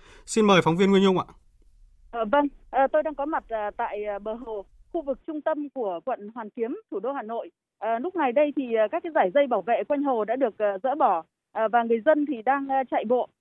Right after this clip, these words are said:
Speaker 2: đạp xe rèn luyện, ờ, sức khỏe quanh hồ. Ờ, theo quan sát của mọi người, ờ, theo quan sát thì mọi người đều chấp hành nghiêm, ờ, việc đeo khẩu trang, ờ, giãn cách để bảo vệ, ờ, phòng dịch cho bản thân cũng như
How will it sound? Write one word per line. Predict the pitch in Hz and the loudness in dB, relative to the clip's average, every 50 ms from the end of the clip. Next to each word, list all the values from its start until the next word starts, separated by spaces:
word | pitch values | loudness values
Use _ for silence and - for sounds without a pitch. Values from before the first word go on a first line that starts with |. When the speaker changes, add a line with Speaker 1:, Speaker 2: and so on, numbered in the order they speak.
| _ _ _ | _ _ _
Speaker 2:
đạp | - 240 226 - - | 0 0 0 0 0
xe | 320 302 294 285 240 | 0 2 2 2 0
rèn | 254 226 220 | 0 0 0
luyện, | 226 240 - 202 | 0 -2 -2 -2
ờ, | 208 208 202 | -2 -2 -2
sức | 370 381 - | -4 -2 0
khỏe | 381 240 190 - | 2 2 2 0
quanh | 247 254 277 | 0 -2 0
hồ. | 269 226 214 190 - _ _ _ _ _ _ - | 0 0 -2 -2 -4 _ _ _ _ _ _ -4
Ờ, | - 220 226 226 | -2 0 0 0
theo | 349 370 339 | 0 0 0
quan | 330 320 - | -2 -2 0
sát | 381 403 - - | -2 -2 0 0
của | 311 247 208 185 190 196 | -2 0 0 0 -2 -2
mọi | 220 208 147 | -2 -4 -4
người, | 208 214 214 226 226 220 202 214 | -4 -4 0 2 4 6 6 4
ờ, | 214 214 214 | 4 2 2
theo | - 302 | 2 2
quan | 285 311 294 - | 2 2 2 2
sát | 381 427 440 | 2 2 2
thì | 370 | 0
mọi | 240 233 226 190 | 0 0 0 2
người | 220 233 226 214 208 | 2 4 4 4 4
đều | 220 220 208 208 - | 2 2 0 0 -2
chấp | 392 - | -4 -2
hành | 349 269 226 220 | -4 -4 -2 0
nghiêm, | 247 320 349 320 285 - _ _ _ _ - | 2 2 2 2 0 -4 _ _ _ _ -2
ờ, | 247 254 247 | 0 2 2
việc | 226 247 - | 2 2 4
đeo | - 285 294 285 - | 4 4 4 4 2
khẩu | 233 185 - - | 0 0 0 0
trang, | 302 302 294 285 - _ _ _ _ _ | 0 0 0 -2 -6 _ _ _ _ _
ờ, | - 233 220 | -6 -2 0
giãn | 262 294 302 | 0 2 2
cách | 403 453 - - | 2 0 0 0
để | 240 208 | 0 0
bảo | 185 185 185 | 2 2 2
vệ, | 170 214 202 - 185 190 190 | 4 4 4 6 6 4 4
ờ, | 190 185 - | 2 0 0
phòng | 240 208 196 185 | -2 -2 0 0
dịch | 233 220 - _ _ | 0 0 0 _ _
cho | - 285 269 262 | 0 2 2 2
bản | 247 226 214 214 | 2 0 2 2
thân | 262 294 285 269 | 2 2 2 2
cũng | - 277 277 311 | 0 0 0 0
như | 311 | 0